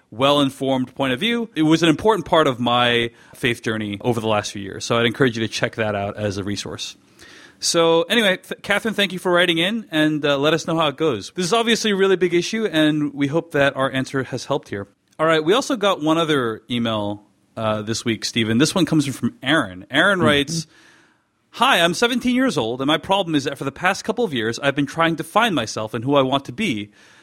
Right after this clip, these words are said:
Speaker 1: But I have a father and an uncle that I dislike very much because of their personalities and their way of thinking. So that's why I have made it my goal to be the opposite of those two people. But I have given up, uh, many times because I just feel like I'm them at the core, and I can't change that.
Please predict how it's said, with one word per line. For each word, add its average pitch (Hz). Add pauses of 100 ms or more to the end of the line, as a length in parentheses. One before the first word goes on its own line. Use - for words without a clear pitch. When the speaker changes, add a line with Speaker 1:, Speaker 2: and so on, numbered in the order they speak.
(160)
Speaker 1:
But 147
I 170
have 175
a 160
father 240
and 254
an 208
uncle 180
that 139
I 135
dislike 160
very 147
much 110
because 131
of 120
their 127
personalities 135
and 131
their 123
way 117
of 107
thinking. - (640)
So -
that's 226
why 208
I 170
have 160
made 160
it 180
my 165
goal 170
to 139
be 143
the 135
opposite 160
of 104
those 98
two 104
people. 104 (380)
But 156
I 180
have 165
given 247
up, - (180)
uh, 143
many 202
times 196
because 151
I 156
just 175
feel 233
like 208
I'm 175
them 165
at 165
the 151
core, 170
and 139
I 143
can't 208
change 254
that. 78